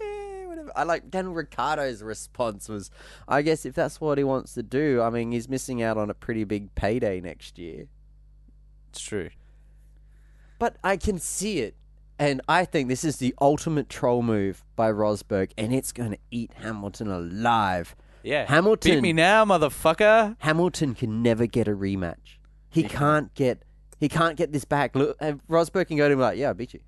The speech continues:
Speaker 2: Yeah.
Speaker 1: And he'd be like, "Oh, I had engine." They're like, "Yeah, oh, you can't prove it. You can't rematch again." They're not gonna get to do two thousand sixteen over.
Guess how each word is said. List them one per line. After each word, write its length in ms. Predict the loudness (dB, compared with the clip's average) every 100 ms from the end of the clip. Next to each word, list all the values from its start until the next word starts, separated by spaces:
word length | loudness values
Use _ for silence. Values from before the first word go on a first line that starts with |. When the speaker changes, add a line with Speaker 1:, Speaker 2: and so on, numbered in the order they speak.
| -20 -20 -20 -20 -20 -20 -20
Speaker 2:
Yeah. 140 | -8 0
Speaker 1:
And 100 | 2
he'd 80 | 4
be 60 |
like, 100 | 4 2 0
"Oh, 80 | 2
I 140 | 4
had 100 | 4
engine." 260 | 2 0 -2
They're 160 | 0
like, 180 | 0 0 -2
"Yeah, 120 | -6
oh, 200 | -4 -6 -8
you 80 | -14
can't 560 | -4 -2 -4 -10 -20
prove 300 | -6 -4 -2
it. 140 | -6 -10
You 100 | -8
can't 340 | -2 -2 -2
rematch 520 | -2 -2 0 -4 -4
again." 480 | -2 0 0 0 -8 -16 -4
They're 120 | 0
not 160 | 0 2
gonna 160 | 0
get 180 | 2 0 -2 -20 -20 -20 -10
to 100 | -4
do 380 | 2 2 2 -2
two 180 | -6
thousand 340 | 0 2 2 -4
sixteen 420 | -8 -6 -4 0
over. 300 | 0 0 -2